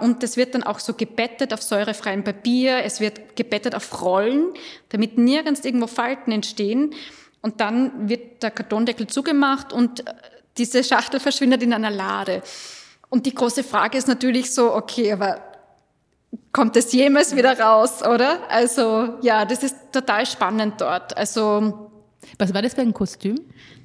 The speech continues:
Speaker 1: Ein Theaterkostüm. Also es
Speaker 2: Ach so.
Speaker 1: ging, es war vom Theatermuseum ein, ein, eine,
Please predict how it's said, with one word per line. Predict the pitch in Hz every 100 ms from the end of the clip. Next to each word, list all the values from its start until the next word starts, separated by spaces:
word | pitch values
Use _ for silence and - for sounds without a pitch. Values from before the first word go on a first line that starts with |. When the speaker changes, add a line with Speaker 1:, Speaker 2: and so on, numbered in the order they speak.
| - _ _ _ _ _ - 196
Speaker 1:
Ein | 196 240
Theaterkostüm. | 262 240 233 247 233 - 233
Also | 214 233
es |
Speaker 2:
Ach | 269
so. | 262
Speaker 1:
ging, | 269 262
es | 180
war | 196 214
vom | 247 233
Theatermuseum | 220 185 - 226 220 240 214 247 254
ein, | 226 220
ein, | - 208
eine, | 185 202 196 196 190 208 202